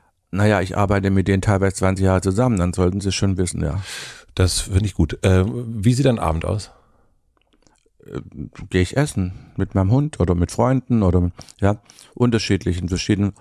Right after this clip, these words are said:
Speaker 1: Lokalen. Äh, und danach arbeite ich oft noch ein bisschen und so um zwölf krieg ich, äh, schlafe ich dann irgendwann.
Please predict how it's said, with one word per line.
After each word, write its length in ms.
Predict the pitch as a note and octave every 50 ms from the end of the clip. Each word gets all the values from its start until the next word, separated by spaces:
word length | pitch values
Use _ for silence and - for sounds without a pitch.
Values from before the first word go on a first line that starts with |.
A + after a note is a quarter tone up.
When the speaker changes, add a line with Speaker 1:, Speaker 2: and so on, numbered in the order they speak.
| - - - - - - -
Speaker 1:
Lokalen. 640 | F#2+ F#2+ - - G#2+ G#2 G2+ G#2+ A2+ A#2+ A#2+ A2+ - - - - - _ _ _ - -
Äh, 220 | G2+ G2+ G2 G2 F#2+ - _ _ - _ _ _ _ _ _ _ _ - _ _ _
und 160 | G#2 G2+ F#2+
danach 320 | G#2 G2+ G2 G2+ G2+ -
arbeite 320 | - G#2 A2+ A#2+ C3+ C3+ C3+
ich 80 | B2+
oft 160 | A2 A2+ - C3
noch 100 | B2+ B2+
ein 80 | B2
bisschen 260 | A#2+ C3 C3 A#2+ B2+
und 120 | A#2+ A2 -
so 80 | A2+
um 100 | G#2+ A2
zwölf 260 | - - A2 A2 - -
krieg 200 | - A2 G2 F#2
ich, 80 | - -
äh, 240 | F#2 F2+ - F#2+ F#2
schlafe 360 | - - G2+ F#2+ E2+ - -
ich 80 | F2 -
dann 160 | - E2 E2
irgendwann. 460 | - - E2+ E2 E2 E2 E2+ F#2